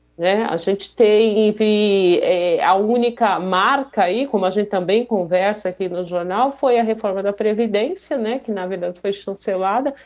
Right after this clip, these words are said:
pelo ex-presidente da Câmara, Rodrigo Maia, e de lá pra cá a gente não viu nenhuma, nenhuma política econômica sólida do governo.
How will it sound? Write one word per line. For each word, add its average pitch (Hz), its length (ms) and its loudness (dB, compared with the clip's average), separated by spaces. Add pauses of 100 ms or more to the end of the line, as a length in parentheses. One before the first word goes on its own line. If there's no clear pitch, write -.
(140)
pelo 196 160 2
ex-presidente 190 500 -4
da 185 120 -4
Câmara, 180 340 -2
Rodrigo 180 440 -6
Maia, 269 320 0 (320)
e 415 140 4
de 392 80 4
lá 320 160 4
pra 302 220 0
cá 302 380 2
a 311 80 -2
gente 320 340 -6
não 381 260 4
viu 277 420 2
nenhuma, 269 560 0 (300)
nenhuma 285 440 0
política 302 680 -2
econômica 277 720 -2
sólida 262 800 0
do 247 140 -2
governo. 196 720 0